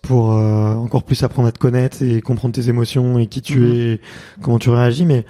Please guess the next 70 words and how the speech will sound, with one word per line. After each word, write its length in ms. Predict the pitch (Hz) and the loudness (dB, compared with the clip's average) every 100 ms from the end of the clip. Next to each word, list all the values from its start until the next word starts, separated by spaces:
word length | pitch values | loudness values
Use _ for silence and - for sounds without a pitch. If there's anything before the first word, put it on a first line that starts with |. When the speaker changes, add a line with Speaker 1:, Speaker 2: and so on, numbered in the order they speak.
| - - - - | -14 -20 -20 -4
Speaker 1:
euh, 480 | 131 117 113 110 110 | 2 4 4 4 2
est-ce 100 | 110 | 0
qu'il 120 | - | 0
y 0 | |
a 20 | 127 | 2
des, 240 | 117 117 | 2 2
des 100 | 117 | 0
points 200 | 107 143 | 0 0
particuliers 420 | 127 - - 131 | 0 -6 -2 0
sur 140 | 127 117 | 2 0
lesquels 180 | 107 | -2
vous 140 | 120 113 | -2 -2
avez 400 | 110 107 107 107 | 0 0 0 -2
bossé 440 | 110 117 117 131 | 0 -2 2 0
qui 120 | - | 0
ont, 260 | 120 110 107 - - - - - _ - | -2 -2 -4 -8 -20 -20 -20 -20 _ -2
qui 80 | |
ont 40 | 123 | 0
aussi 240 | 117 123 | 2 0
été, 200 | 120 131 | 0 2
euh, 320 | 120 107 107 107 | 2 2 0 -4
très 260 | - 131 | -4 -2
bénéfiques 400 | 120 117 113 131 | 0 0 -2 -8
pour 160 | - - | -10 -6
toi ? 240 | 147 - _ _ _ _ _ _ - - | -6 -6 _ _ _ _ _ _ -20 -6
Speaker 2:
Bah, 120 | 147 | -4
c'est 120 | 147 | 0
un 100 | 151 | -2
peu, 440 | 143 175 185 160 147 | 2 4 4 4 2
euh, 60 | |
en 80 | 135 | 2
plus, 140 | 127 160 | 0 -2
c'est 160 | 143 | -2
ce 80 | 123 | -4
que 100 | 139 | -2
j'ai 120 | 123 | 0
regardé 380 | 127 123 127 139 | 0 0 0 0
dans, 460 | 127 120 117 113 117 | 0 -2 -4 -6 -8
dans 220 | 113 120 | -8 -10
sa, 640 | - - 113 110 113 - - - - - | -6 -6 -4 -6 -8 -12 -14 -18 -20 -14
dans 200 | 135 131 | -4 0
l'interview 360 | 127 123 131 | 0 0 0
de, 400 | 131 127 123 123 | 2 2 2 2
de 120 | 120 123 | 0 -2
Pierre. 300 | - 160 156 | -2 -4 -4
C'est, 200 | 143 127 | -4 0
euh, 160 | 123 | 0
il 100 | 123 | 0
le 120 | 127 135 | 0 0
dit, 200 | 160 170 | 0 -2
c'est, 140 | 147 | -4
c'est 200 | - 139 | -2 0
vraiment 400 | 123 127 147 147 | 2 0 2 2
le 80 | 131 | 2
côté, 400 | 135 117 143 143 | 0 0 2 2
euh, 260 | 127 123 | 2 0
en 120 | 117 123 | 0 -2
fait, 180 | 160 | -2
si 160 | - 135 | -2 -2
je 60 | 127 | -2
dis 160 | 139 | -2
que 40 | 143 | 0
je 60 | |
veux 60 | 135 | 0
être 80 | 139 | 2
champion 240 | 135 135 | -2 0
olympique, 280 | 131 127 160 | 0 0 -4
ça 120 | - | -2
va 20 | 131 | -2
être 160 | 113 | -4